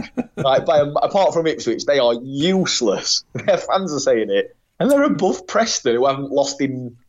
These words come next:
Speaker 2: eight or nine?
Speaker 1: Yeah, I,
Speaker 2: Something
Speaker 1: I
Speaker 2: like
Speaker 1: did
Speaker 2: that.
Speaker 1: something
Speaker 2: And then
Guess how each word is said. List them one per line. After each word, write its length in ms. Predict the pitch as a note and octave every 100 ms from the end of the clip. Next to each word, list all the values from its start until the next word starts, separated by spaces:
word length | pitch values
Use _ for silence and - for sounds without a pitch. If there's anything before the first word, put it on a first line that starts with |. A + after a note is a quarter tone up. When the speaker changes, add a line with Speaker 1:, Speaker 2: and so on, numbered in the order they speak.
| _ _ _ _ -
Speaker 2:
eight 400 | C3+ D4+ F#4 - E3
or 120 | C#3+
nine? 360 | D3 A3+ A4+ G4 - - _ - _ _ - -
Speaker 1:
Yeah, 340 | C#3 D#3 D3+
I, 40 | E3
Speaker 2:
Something 240 | G#3+ -
Speaker 1:
I 20 |
Speaker 2:
like 180 | A3 A#3
Speaker 1:
did 80 | F4
Speaker 2:
that. 240 | G4+ - - -
Speaker 1:
something 160 | -
Speaker 2:
And 80 |
then 80 | F#3+